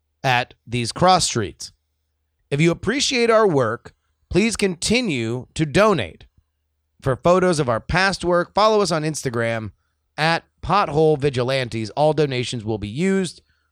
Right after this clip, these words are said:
to fill potholes in Oakland." And lo, they show their handiwork. Uh, uh, the sign is right by a picture that they took of two gigantic potholes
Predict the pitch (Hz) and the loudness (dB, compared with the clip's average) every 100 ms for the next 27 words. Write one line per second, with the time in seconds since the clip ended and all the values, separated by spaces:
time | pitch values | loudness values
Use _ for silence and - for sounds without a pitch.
0 | _ - 185 - 151 156 151 - 131 139 | _ -8 -8 -4 0 2 2 -2 0 0
1 | 113 107 92 95 95 - _ _ _ _ | 0 -2 -4 -6 -8 -12 _ _ _ _
2 | _ _ 139 156 185 - 87 76 - _ | _ _ 0 4 4 2 -6 -10 -20 _
3 | _ _ _ _ _ _ _ _ _ - | _ _ _ _ _ _ _ _ _ -6
4 | 139 127 151 160 151 151 151 131 143 139 | -4 0 2 2 2 0 0 -2 -2 0
5 | 190 185 117 98 113 - _ _ - 127 | 0 0 -2 -4 -8 -12 _ _ -4 -4
6 | 123 123 120 120 - 147 147 160 156 110 | -2 -2 -4 -2 0 2 2 2 0 0
7 | 117 139 143 123 120 104 110 139 - _ | 0 0 0 0 0 2 -2 -6 -10 _
8 | _ _ - 120 139 123 135 123 120 131 | _ _ -8 -2 -2 0 -2 -2 0 0
9 | 127 139 120 113 - 131 143 160 - _ | 0 0 0 -4 -2 0 2 0 -2 _
10 | 131 135 123 123 123 139 123 117 98 101 | -2 0 0 0 0 -4 0 0 2 0
11 | 101 151 | -2 -4